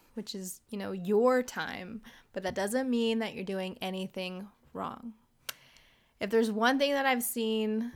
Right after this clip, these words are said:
and have been learning from all my Gangstar creative guests, and if you've been listening to this podcast, you've probably been seeing this as a consistent th-, a consistent theme too, is that everyone's journey to success is so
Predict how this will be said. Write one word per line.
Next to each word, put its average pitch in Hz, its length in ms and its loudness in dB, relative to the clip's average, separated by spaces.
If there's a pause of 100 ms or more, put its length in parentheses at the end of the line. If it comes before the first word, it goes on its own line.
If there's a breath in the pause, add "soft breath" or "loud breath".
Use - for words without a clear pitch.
(200)
and 196 220 -2
have 185 160 -2
been 185 200 -4
learning 202 500 0
from 185 360 0
all 190 160 0
my 220 140 0
Gangstar 202 520 -2
creative 190 300 -4
guests, 185 400 0
and 202 80 -6
if 185 120 -10
you've 196 100 -10
been 185 120 -8
listening 190 300 -8
to 196 100 -14
this 185 160 -12
podcast, 190 640 -6
you've 196 100 -14
probably 180 260 -2
been 180 200 -6
seeing 185 400 -6
this 180 260 -6
as 196 120 -8
a 202 40 -12
consistent - 560 -10
th-, - 140 -20 (160)
a 233 60 -10
consistent 208 580 -6
theme 180 220 -8
too, 254 420 -6 (540 loud breath)
is 233 140 4
that 240 340 6
everyone's 311 500 0
journey 247 520 -2
to - 140 -4
success 226 560 0
is 208 200 -2
so 202 760 0